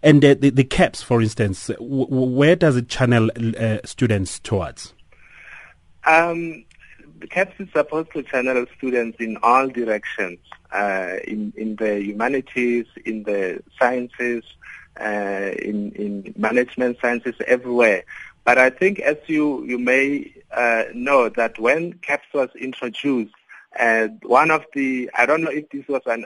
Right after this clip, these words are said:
Speaker 2: unintended outcome, was that the cognitive demand for math and science was very, very high. So there were additions, for example, in mathematics. Now,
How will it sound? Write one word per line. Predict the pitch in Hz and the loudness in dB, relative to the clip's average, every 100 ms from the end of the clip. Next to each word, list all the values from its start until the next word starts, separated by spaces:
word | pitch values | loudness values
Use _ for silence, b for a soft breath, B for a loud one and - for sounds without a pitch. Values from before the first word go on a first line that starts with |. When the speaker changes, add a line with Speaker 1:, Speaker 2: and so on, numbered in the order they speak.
| - | -6
Speaker 2:
unintended | 120 131 120 135 131 117 - | -8 -8 -10 -8 -6 -8 -4
outcome, | 120 123 - 113 104 | -2 -4 -6 -4 -4
was | 107 104 | -6 -6
that | 120 117 _ b b _ - | -6 -6 _ b b _ -4
the | 117 113 110 107 101 _ _ | -2 -2 -6 -8 -10 _ _
cognitive | - 160 170 156 - 151 | -4 -4 -2 -6 -6 -6
demand | 120 113 127 113 104 - | -2 2 4 4 0 -4
for | 117 110 | -2 0
math | 113 135 - _ - | 2 0 -2 _ -4
and | 120 113 - | -2 -2 -2
science | 143 123 101 98 - _ b b - | -2 -2 -2 -8 -16 _ b b -6
was | 117 107 - | -2 -2 -4
very, | 98 104 131 135 120 | -20 0 2 2 2
very | 117 117 | 0 -2
high. | 113 95 95 - | -4 -4 -4 -2
So | 131 120 | 0 2
there | 117 | 2
were | 113 | 2
additions, | 113 110 135 151 151 127 | 0 0 0 2 0 -2
for | - 117 | -4 -12
example, | - 110 113 113 | -4 -2 -2 -4
in | 107 104 | -6 -8
mathematics. | 107 95 98 101 - 92 - _ _ B B B | -8 -10 -8 -10 -8 -14 -14 _ _ B B B
Now, | 120 113 107 - | 0 2 2 -2